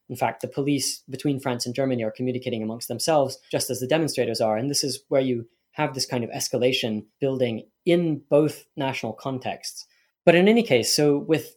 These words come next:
with Brockdorf, you see this big escalation because the police basically turn the site into a kind of fortress. And when there's a first demonstration, they push people back with tear gas, water cannon, mounted police. There's private security that is employing dogs and using pepper spray.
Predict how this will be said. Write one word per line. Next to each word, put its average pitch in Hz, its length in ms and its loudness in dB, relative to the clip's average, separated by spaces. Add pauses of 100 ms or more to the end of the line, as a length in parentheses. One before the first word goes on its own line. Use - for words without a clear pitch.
(100)
with 151 300 -4
Brockdorf, 190 440 4
you 151 60 0
see 175 140 0
this 151 160 -2
big - 180 0
escalation 147 500 0
because 135 200 -4
the 147 80 -2
police 156 480 -2
basically 202 360 2
turn 135 240 0
the 127 60 0
site 123 300 0
into 120 200 -6
a 110 60 -2
kind 110 180 -6
of 104 140 -6
fortress. 104 560 -4 (100)
And 127 220 -2
when 160 160 2
there's 143 180 2
a 127 40 -6
first 135 260 -2
demonstration, 127 720 0 (220)
they 143 80 2
push - 220 -6
people 139 220 -4
back 120 300 -2
with 104 180 -4 (120)
tear 220 160 4
gas, 151 420 4
water 139 240 4
cannon, 120 540 -4 (200)
mounted 147 360 -2
police. 123 600 -2 (180)
There's 127 140 -8
private 160 380 2
security 143 480 2
that 123 100 4
is 113 160 -2
employing 107 540 -6
dogs 127 540 2
and 104 200 -10
using 104 220 -10
pepper 147 300 -8
spray. 117 420 -2